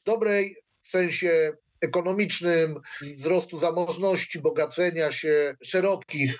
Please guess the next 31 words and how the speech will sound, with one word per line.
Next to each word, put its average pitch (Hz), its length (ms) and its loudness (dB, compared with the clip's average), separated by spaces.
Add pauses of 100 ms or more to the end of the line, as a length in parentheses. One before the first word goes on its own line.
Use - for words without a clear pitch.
grup 156 300 2
społecznych, 147 720 0 (160)
a 170 80 -2
przynajmniej 208 360 0
takiego 185 320 0
odczucia, 175 460 -2
prawda? 135 300 0 (120)
To 220 80 2
już 202 160 2
ekonomistom 185 540 0
zostawiam, 165 480 0 (340)
żeby 156 480 2 (140)
stwierdzali, 160 560 0
czy 160 140 -4
między 151 260 0
dwa 147 160 2
tysiące 156 400 0
piętnastym 156 520 -2 (100)
a 147 40 2
dziewiętnastym 147 560 -2
ludziom 156 360 0
się 151 140 -2
naprawdę 151 500 0
poprawiło. 131 800 0 (100)
Przekonanie 175 560 0
o 170 60 2
tym, 170 200 -8
że 151 120 2
żyje 160 260 2
się 151 140 2
lepiej, 156 540 0